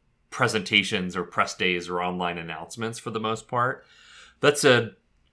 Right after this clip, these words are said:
I was surprised to see Disney prominently there, considering that they also have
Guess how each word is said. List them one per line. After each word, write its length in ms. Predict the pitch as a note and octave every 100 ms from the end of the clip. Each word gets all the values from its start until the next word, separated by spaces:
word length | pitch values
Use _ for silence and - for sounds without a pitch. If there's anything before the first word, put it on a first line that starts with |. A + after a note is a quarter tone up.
| _ _ _ -
I 80 | A2
was 100 | G#2
surprised 720 | G#2 - D3 G#3 B2+ A2 -
to 80 | A2
see 560 | - A2+ G2+ F#2 F2+ -
Disney 320 | C3 A#2+ F#2+
prominently 580 | F#2 E2 E2+ - E2+ F2
there, 300 | F2+ D#2+ F2
considering 420 | G#2 F#2 F2 E2+
that 160 | E2+ -
they 100 | E2+
also 300 | F2+ F2+ F2+
have 380 | F2+ E2 -